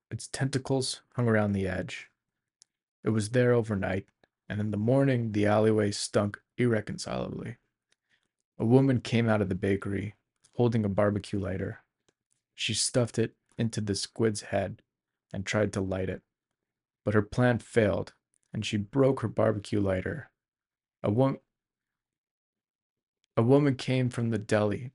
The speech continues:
and tried to, to bag the squid, but it was too slippery, and she ended up tearing the bag. The woman, the women stood there, frustrated as hell.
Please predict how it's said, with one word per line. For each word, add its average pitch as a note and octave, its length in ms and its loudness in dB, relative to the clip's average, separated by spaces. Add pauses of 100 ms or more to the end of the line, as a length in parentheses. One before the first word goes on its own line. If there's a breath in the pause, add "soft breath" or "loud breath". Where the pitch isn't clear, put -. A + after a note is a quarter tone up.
(160)
and A#2+ 160 -4
tried B2 340 2
to, A2 120 -4 (320)
to A2 100 -2
bag A#2 460 2
the G2+ 80 -2
squid, C3 500 -6 (800)
but A2+ 80 -2
it A2+ 60 2
was A2+ 100 0
too C#3 220 0
slippery, A#2+ 600 -2 (600)
and G#2+ 140 -2
she - 140 0
ended A#2+ 220 4
up A#2+ 180 0
tearing A2 340 2
the A#2 60 0
bag. B1+ 500 -2 (1200)
The G#2+ 60 0
woman, B2+ 400 2
the A#2+ 100 0
women C3 260 4
stood C3+ 360 2
there, G#2+ 340 0 (180)
frustrated A#2+ 600 0
as G2 120 -8
hell. - 340 -10